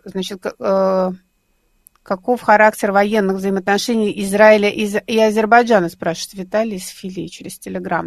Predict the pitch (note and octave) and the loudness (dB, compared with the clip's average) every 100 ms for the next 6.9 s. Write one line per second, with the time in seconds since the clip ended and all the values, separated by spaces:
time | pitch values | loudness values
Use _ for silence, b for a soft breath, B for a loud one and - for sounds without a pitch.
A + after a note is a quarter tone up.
0 | - G3+ A#3+ G3+ G3+ B3 A3 - B3 - | -4 2 4 2 -4 -10 -12 -10 -10 -8
1 | A3 - A3+ - F#3+ - G3+ B3 A#3+ G#3+ | -8 -2 -4 -4 -10 -12 -4 -2 2 0
2 | G#3 G3+ A3 G3+ G3+ - F#3+ - F#3+ F#3 | 0 -4 -8 -8 -6 -8 -10 -8 -6 -4
3 | G3 F#3 G#3 G#3 C4 E4 - - F#3 F3 | -4 -2 -4 -2 -4 -6 -10 -6 -4 -4
4 | F3 F3 - F#3 F#3+ F#3 E3+ E3 F#3 A#3+ | -8 -6 0 2 4 2 0 0 0 0
5 | - B B B B B - - F3 E3+ | -4 B B B B B -6 -2 0 -2
6 | E3+ E3 E3+ - - - - - - | -4 -4 -6 -10 -14 -14 -14 -16 -18